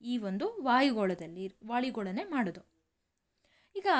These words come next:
ಈ ಒಂದು ಅಟ್ಮಾಸ್ಫಿಯರ್ ಏನ್ ಮಾಡುತ್ತೆ, ವಾಯುಗೋಳ ಅಂತ ಏನ್ ಮಾಡುತ್ತೆ ಅಂತ ಅಂದ್ರೆ, ಸಡನ್ ಆಗಿ ಏನಾದ್ರೂ ಟೆಂಪರೇಚರ್ ರೈಸ್ ಆಯ್ತು ಅಂತ ಅಂದ್ರೆ,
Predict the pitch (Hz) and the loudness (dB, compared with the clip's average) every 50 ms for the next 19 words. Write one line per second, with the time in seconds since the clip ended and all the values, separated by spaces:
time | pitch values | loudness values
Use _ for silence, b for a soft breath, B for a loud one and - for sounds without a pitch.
0 | 277 339 339 - 269 294 320 359 370 370 359 349 311 330 349 359 339 359 - - | 6 4 2 2 4 8 10 10 10 10 10 8 6 4 2 4 4 2 2 4
1 | 247 233 233 - 285 349 370 370 - - 330 302 294 269 254 240 208 202 190 - | 0 0 0 0 0 2 4 4 4 4 2 2 4 4 4 2 2 0 -4 -6
2 | 202 196 202 208 226 277 311 285 302 294 269 240 220 208 202 - - 247 285 294 | -10 -8 -6 -4 -2 -2 0 2 2 2 4 2 2 0 -4 -6 -8 -6 -4 -2
3 | 277 247 214 202 - - 190 185 - 180 170 175 233 302 302 - - - 320 277 | -2 -2 -4 -4 -8 -10 -12 -12 -12 -14 -14 -10 -4 2 6 8 8 8 8 8
4 | 247 269 330 349 370 370 370 349 285 294 269 240 220 202 190 190 185 175 180 196 | 8 6 6 6 6 6 6 6 6 4 4 4 2 2 -2 -4 -4 -6 -6 -8
5 | 247 262 _ _ _ 277 269 285 - 320 320 311 - - 294 233 214 214 202 233 | -10 -12 _ _ _ -8 -8 -6 -4 -2 -2 0 0 0 0 0 0 -2 0 0
6 | 202 214 190 185 185 - 190 185 185 - 170 170 185 - 196 254 302 | 0 0 -2 -2 -4 -8 -12 -12 -12 -14 -14 -16 -12 -12 -12 -12 -12